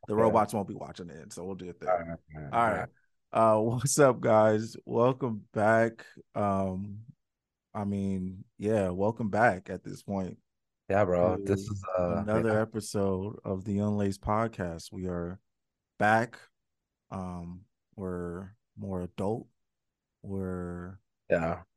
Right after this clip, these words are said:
Speaker 1: older.
Speaker 2: Yeah, I got some gray hairs for sure.
Speaker 1: Yeah. I pulled one, I pulled a gray hair out of my beard yesterday.
Speaker 2: Oh, nice.
Speaker 1: Yeah, it was, it was kinda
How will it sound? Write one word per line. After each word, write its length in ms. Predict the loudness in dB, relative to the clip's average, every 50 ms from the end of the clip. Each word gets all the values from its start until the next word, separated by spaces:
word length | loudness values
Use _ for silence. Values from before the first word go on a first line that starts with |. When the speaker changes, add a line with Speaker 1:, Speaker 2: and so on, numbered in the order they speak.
| _ -8
Speaker 1:
older. 580 | -4 -2 -2 -2 0 0 0 0 -2 -4 -6 -12 _ _ _ _ _ _ _ _ 2
Speaker 2:
Yeah, 120 | 4 6
I 20 |
got 160 | 6 4 2 2
some 120 | -2 0
gray 220 | 2 4 4 4
hairs 340 | 4 6 4 4 4 2 -2
for 140 | -6 -10 -8
sure. 380 | -6 -2 0 2 2 2 0 -2
Speaker 1:
Yeah. 80 | -6 -14 -16 _ _ _ _ _ _ _ _ -20
I 60 | -20 -16
pulled 280 | -10 -6 -6 -4 -4
one, 160 | -4 -6 -6 -6 -8
I 60 | -8
pulled 180 | -4 -4 -4
a 40 | -4
gray 180 | -4 -4 -4 -4
hair 120 | -4 -4
out 60 | -4
of 60 | -6 -6
my 100 | -8 -8
beard 400 | -8 -8 -8 -6 -6 -8 -8 -10
yesterday. 500 | -10 -10 -8 -8 -8 -8 -8 -8 -8 -10 -14 _ _ _ _ _ _ _ _ 0
Speaker 2:
Oh, 160 | 4 6 6 6
nice. 640 | 8 6 6 8 6 6 4 2 -2 -4 -8 -12 -12
Speaker 1:
Yeah, 100 | -10 -8
it 40 | -8
was, 300 | -10 -10 -12 -14 -18 -18 -14
it 60 | -14
was 140 | -14 -14 -14
kinda 400 | -12 -12 -10 -10 -10 -12 -14